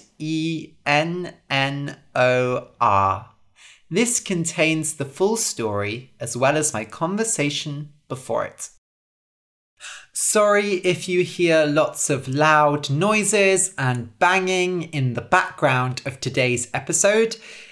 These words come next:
In the office building next to my bedroom,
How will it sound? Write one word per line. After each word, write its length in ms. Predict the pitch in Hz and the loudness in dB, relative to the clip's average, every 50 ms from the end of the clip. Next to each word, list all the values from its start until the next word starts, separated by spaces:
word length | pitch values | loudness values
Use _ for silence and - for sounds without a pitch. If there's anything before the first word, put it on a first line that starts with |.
| - _ | -10 _
In 280 | - 185 214 214 214 208 | 2 2 2 2 2 2
the 180 | 208 190 - - | 2 0 2 2
office 380 | - 180 196 196 - 196 - - | 2 2 2 2 0 0 0 0
building 640 | - - 143 135 131 127 139 131 156 190 214 - - - | 0 0 0 0 2 2 2 0 0 0 -4 -8 -8 -6
next 520 | 135 139 151 160 - - - - - - | -4 -2 0 -2 -2 -2 -4 -6 -6 -2
to 200 | - - 170 160 | 0 2 2 4
my 220 | 139 151 151 139 127 | 4 4 4 2 2
bedroom, 800 | 123 - - 139 139 135 127 135 123 117 120 120 135 156 180 | 0 0 0 0 2 2 2 2 2 2 2 0 0 -2 -4